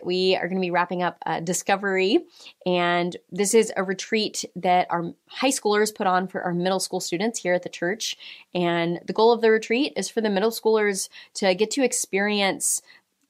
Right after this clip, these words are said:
the love of God in so many different ways. And they get to learn more about kind of what it looks like to grow in their faith, to be disciples. And, I mean, it is just the most fun and full weekend.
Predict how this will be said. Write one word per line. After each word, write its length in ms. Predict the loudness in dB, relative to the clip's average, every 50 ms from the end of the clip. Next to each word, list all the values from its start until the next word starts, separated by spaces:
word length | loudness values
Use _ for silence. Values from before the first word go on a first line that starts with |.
| _ _ -4
the 100 | -2 0
love 300 | 2 4 4 4 2 2
of 160 | -2 -4 -2
God 300 | 0 0 2 2 0 0
in 180 | -2 -6 -6 -6
so 300 | -6 -4 -4 -2 -2 -2
many 180 | 0 -2 -2
different 240 | -2 -4 -6 -6 -6
ways. 340 | -6 -8 -6 -6 -4 -6 -6 -6 -6
And 300 | -4 -2 -2 -2 -2 -2 -2
they 60 | -2
get 120 | -4 -2
to 100 | -2 -2
learn 440 | 0 2 2 4 4 4 2 2 0 -4 -12 -20 -20 _ -4
more 480 | 0 0 2 4 4 6 6 4 4 2
about 320 | 2 0 0 0 0 -4
kind 80 | -8 -6
of 40 | -6
what 80 | -4
it 60 | -4 -6
looks 220 | -6 -6 -2 -2
like 160 | -2 -2 -2
to 180 | -6 -8 -8 -6
grow 340 | -2 0 2 4 4 4 4
in 140 | 2 0
their 140 | -4 -6 -4
faith, 320 | -4 -2 -2 -2 -2 -4 -6
to 60 | -10
be 100 | -10 -8
disciples. 720 | -6 -4 -2 -2 -2 -2 -2 -2 -2 0 0 -2 -2 -4 -8 -12 -20 -20 -18 _ -4
And, 460 | -2 0 0 2 0 0 0 -2 -4 -6 -10 _ -4
I 60 | -4
mean, 240 | -2 -2 -2 -4 -4 -2
it 100 | 0 0
is 240 | 0 0 0 -4 -6
just 560 | -4 0 0 0 0 0 -4 -6 -8 -8 -14 _ _ _ _ -16 -8 -4
the 100 | -2 0
most 640 | 0 0 0 0 2 2 2 2 0 -2 -6 -10 -8 _
fun 360 | 0 2 2 4 2 2 0
and 340 | -2 -4 -4 -6 -8 -8 -6
full 220 | -4 -2 -2 0 -2
weekend. 500 | -4 -4 -2 -2 -2 -2 -2 -6 -8